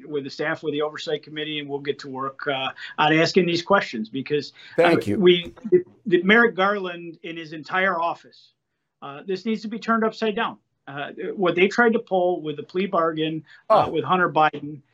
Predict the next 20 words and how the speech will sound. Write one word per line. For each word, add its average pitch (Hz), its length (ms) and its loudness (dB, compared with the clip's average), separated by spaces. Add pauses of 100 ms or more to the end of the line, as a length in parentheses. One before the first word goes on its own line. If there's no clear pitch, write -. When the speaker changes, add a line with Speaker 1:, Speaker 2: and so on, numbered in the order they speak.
(200)
Speaker 1:
uh, 147 300 -6
i-, - 60 -8
is, 165 600 -2
is 151 200 2
just 151 200 0
Speaker 2:
Stunning. 160 420 4
Speaker 1:
gross, 175 420 6 (720)
Speaker 2:
And 175 140 2
Speaker 1:
gross 185 220 6
Speaker 2:
even 269 240 4
Speaker 1:
corruption. 226 160 6
Speaker 2:
at 117 80 -8
this 202 260 4
point, 156 440 2
after 135 260 0
all 190 480 4
of 147 80 0
the 143 80 2
work 151 500 2
of 110 240 -2